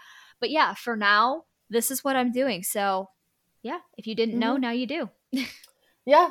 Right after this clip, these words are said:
Speaker 2: and I feel like that perfectly sums up how, what our goal is for C E O-ish. We definitely wanna make this our career at some point. I don't think I would ever wanna fully give up design, but I would more want it to be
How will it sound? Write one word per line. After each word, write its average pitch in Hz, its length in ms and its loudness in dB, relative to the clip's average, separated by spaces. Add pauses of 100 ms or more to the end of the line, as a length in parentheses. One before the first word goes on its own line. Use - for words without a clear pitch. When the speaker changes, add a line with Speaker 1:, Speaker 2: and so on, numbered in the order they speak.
Speaker 2:
and 262 120 4
I 247 100 10
feel 247 140 2
like 247 140 2
that 233 220 4
perfectly 220 420 -2
sums 190 300 -2
up 170 180 0
how, 175 440 -2 (280)
what 175 160 2
our 175 100 2
goal 165 200 0
is 156 160 -6
for 160 120 -4
C 160 280 -4
E 151 60 -4
O-ish. 151 280 -6
We 160 160 -4
definitely 160 360 -6
wanna 165 160 -8
make 160 200 -14
this - 340 -6
our 156 140 -2
career 240 640 -2
at 226 200 0
some 233 220 0
point. 240 360 -2 (360)
I 240 120 6
don't 311 100 0
think 330 140 2
I 269 100 8
would 220 160 4
ever 196 240 4
wanna 180 240 2
fully 175 380 0
give 185 240 0
up 185 240 4 (160)
design, 196 560 2
but 180 100 2
I 175 120 8
would 175 120 2
more 170 420 0
want 165 300 0
it - 120 -8
to 185 100 -8
be 160 340 -6